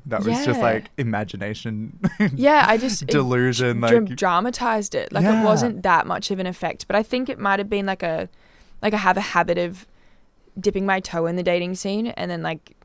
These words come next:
Speaker 2: dipping it out, but I never fully commit.
Speaker 1: <laughs>
Speaker 2: So I, like, <laughs> I'll just <laughs> stay, like, in the middle.
Speaker 1: Yeah.
Speaker 2: And then I'll be like, "Oh, fuck, maybe I did like you."
Speaker 1: <laughs>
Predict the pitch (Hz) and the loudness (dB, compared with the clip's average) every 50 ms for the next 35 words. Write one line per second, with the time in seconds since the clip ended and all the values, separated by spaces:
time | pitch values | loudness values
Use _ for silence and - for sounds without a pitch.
0 | _ _ _ _ _ _ _ - 185 185 190 170 185 180 170 165 160 156 139 117 | _ _ _ _ _ _ _ -6 -4 -4 -2 -2 -2 -2 0 0 0 2 0 0
1 | - - - 180 175 175 175 175 170 170 170 170 165 - 165 165 160 165 - 175 | -2 -6 -6 -4 -4 -4 -2 -4 -4 -6 -6 -8 -10 -8 -6 -4 -4 -4 -6 -8
2 | 165 135 110 180 - - - - 165 175 - - - - - - - 196 - - | -8 -6 -6 -6 -8 -8 -4 -4 -4 -4 -2 -6 -8 -8 -4 -2 -2 0 0 0
3 | 220 - 214 190 185 180 180 175 175 165 165 165 - 208 233 - - 453 440 339 | 2 4 4 6 6 6 6 4 4 4 2 2 0 -4 2 4 4 4 4 2
4 | 247 240 - - - - - - - - - - - - - - 165 - - 165 | -2 -6 -8 -6 -6 -8 -8 -6 -8 -10 -8 -8 -10 -8 -6 -6 -6 -4 -4 -6
5 | - - 240 202 214 226 208 226 226 - - - 320 381 415 392 311 254 226 - | 2 6 6 6 8 6 4 2 0 0 0 0 2 2 2 0 0 -4 -6 -6
6 | - _ - - - - 170 - - - - - 196 180 185 196 190 180 185 - | -10 _ -20 -20 -20 -18 -12 -6 -6 0 4 4 4 4 4 0 -2 -2 -4 -8
7 | - - 208 208 196 196 185 185 180 175 160 165 185 220 311 349 - - 190 156 | -8 -4 -4 -2 -2 -2 -4 -4 -4 -4 -4 -4 -4 -6 -8 -8 -10 -4 0 2
8 | 139 127 113 - 202 - 196 196 196 196 202 185 180 180 170 175 170 170 170 - | 4 4 4 2 0 0 0 2 2 2 2 2 2 2 0 -2 -4 -6 -6 -8
9 | - 247 233 190 - - 233 233 - - 202 214 320 359 285 196 - 139 - 110 | -10 -10 -10 -12 -10 -12 -12 -12 -8 -6 -6 -4 -4 -4 -4 -4 -6 -6 -6 -6
10 | 95 - - - 302 - - - - 214 - - 214 214 | -6 -6 -8 -8 -8 -8 -4 0 2 2 2 0 -4 -6